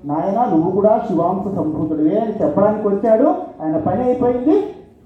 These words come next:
వెళ్ళిపోయారు. మన పని మనం చేయడం లేదు. I am weak, I am low, I am sinner, I am hopeless,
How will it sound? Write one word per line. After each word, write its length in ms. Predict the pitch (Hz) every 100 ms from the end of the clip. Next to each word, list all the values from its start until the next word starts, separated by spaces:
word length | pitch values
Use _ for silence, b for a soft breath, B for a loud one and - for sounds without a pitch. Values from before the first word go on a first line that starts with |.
| -
వెళ్ళిపోయారు. 600 | 302 302 233 196 185 - - 208
మన 180 | 269 302
పని 280 | 302 311
మనం 180 | 302 285 285
చేయడం 280 | 285 285 262
లేదు. 500 | 247 233 233 - - - - - _ _ - -
I 80 | 240
am 300 | 233 220 240
weak, 260 | 247 247 240 247 247 -
I 100 | 185
am 240 | 202 208 208
low, 480 | 226 226 220 - -
I 80 | 180
am 160 | 208 202
sinner, 540 | 233 233 240 240 247 -
I 100 | 170
am 160 | 202 208
hopeless, 680 | 214 220 247 240 240 - -